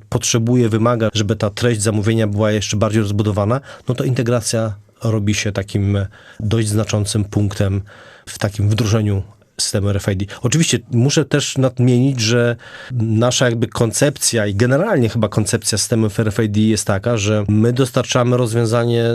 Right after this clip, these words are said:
w warstwie middleware, czyli nasze oprogramowanie jest oprogramowaniem pośredniczącym pomiędzy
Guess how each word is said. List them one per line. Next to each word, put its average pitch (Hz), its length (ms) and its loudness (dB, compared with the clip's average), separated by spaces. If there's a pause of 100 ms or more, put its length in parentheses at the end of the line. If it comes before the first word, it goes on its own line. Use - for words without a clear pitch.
(100)
w - 100 -6
warstwie 107 440 0
middleware, 101 580 0 (500)
czyli 104 400 0 (260)
nasze 120 460 -2 (240)
oprogramowanie 110 840 0
jest 110 260 -2
oprogramowaniem 110 580 0
pośredniczącym 107 960 -2 (280)
pomiędzy 104 540 0